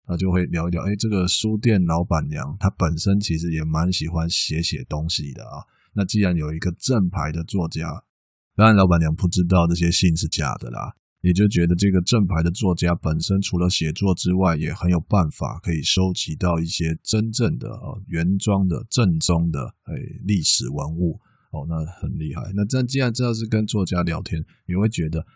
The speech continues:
啊，我平常也会写点东西啊，要不你有没有空帮我看一看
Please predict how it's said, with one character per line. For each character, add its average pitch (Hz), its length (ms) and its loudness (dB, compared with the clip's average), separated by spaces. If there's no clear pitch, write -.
啊， 90 160 0
我 85 160 -2
平 95 260 -2
常 90 200 0
也 76 100 -6
会 87 160 -4
写 73 320 -6
点 - 200 -8
东 76 220 -6
西 69 280 -10
啊， - 180 -14
要 98 100 -2
不 110 220 -4
你 85 160 -6
有 78 140 -6
没 85 100 -2
有 92 80 0
空 87 240 -2
帮 85 160 -2
我 - 180 -10
看 92 240 -2
一 78 60 -14
看 80 220 -6